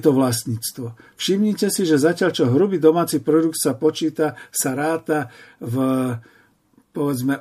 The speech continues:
osemdesiat osem miliardách za rok, e, dvetisíc osemnásť, teraz to bude možno už deväťdesiat miliárd hrubého domáceho produktu, ak nepadol, lebo mám pocit, že padol na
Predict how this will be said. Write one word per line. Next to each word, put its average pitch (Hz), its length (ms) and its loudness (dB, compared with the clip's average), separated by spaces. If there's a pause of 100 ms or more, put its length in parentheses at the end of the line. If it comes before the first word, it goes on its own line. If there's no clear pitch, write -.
osemdesiat 156 560 -2
osem 151 320 0
miliardách 139 720 -4
za 127 160 -8
rok, 127 320 -12
e, 120 320 -8
dvetisíc 127 560 -10
osemnásť, 156 720 -4
teraz 131 160 -6
to - 160 -12
bude 123 160 -8
možno 123 240 -6
už 113 160 -12 (240)
deväťdesiat 143 640 0
miliárd 147 480 -2
hrubého 143 400 -4
domáceho 147 480 -6
produktu, 143 480 -6 (320)
ak 147 240 2
nepadol, 135 640 2
lebo 120 160 -8
mám 117 240 -8
pocit, 123 240 -10
že 117 80 -8
padol 123 480 -6
na 117 160 -8